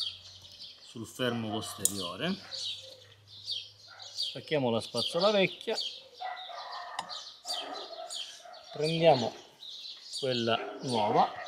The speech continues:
e la rimettiamo in, in sede facendo scattare il fermo. Dopo che il fermo è scattato possiamo far tornare tergicristallo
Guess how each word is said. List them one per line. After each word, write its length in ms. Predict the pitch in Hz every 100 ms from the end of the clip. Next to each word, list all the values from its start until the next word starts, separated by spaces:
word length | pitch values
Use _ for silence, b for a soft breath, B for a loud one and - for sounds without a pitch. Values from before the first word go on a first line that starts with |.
| -
e 180 | 208 170 - -
la 360 | 185 156 - -
rimettiamo 800 | 190 190 208 - - 139 127 127 - -
in, 400 | 156 135 127 123 123 180 - - - - - - - - - - - - - - - -
in 160 | 143 156
sede 480 | - 135 120 123 127
facendo 720 | 143 135 139 123 117 120 - - -
scattare 680 | - - 151 - 131 120 123 - 131
il 280 | 117 117 117
fermo. 880 | - - - - - - - - - - - - - - - - - - 196
Dopo 320 | - 151 139
che 400 | 123 143 143 139 -
il 140 | 151
fermo 840 | - 156 151 135 120 117 113 113 117
è 300 | 117 113 110
scattato 720 | - 247 247 156 117 120 127
possiamo 480 | - - 175 131 120
far 260 | 139 123
tornare 680 | - 139 135 123 110 104 107 - B B B B -
tergicristallo 920 | 160 160 160 147 139 - 117 110 131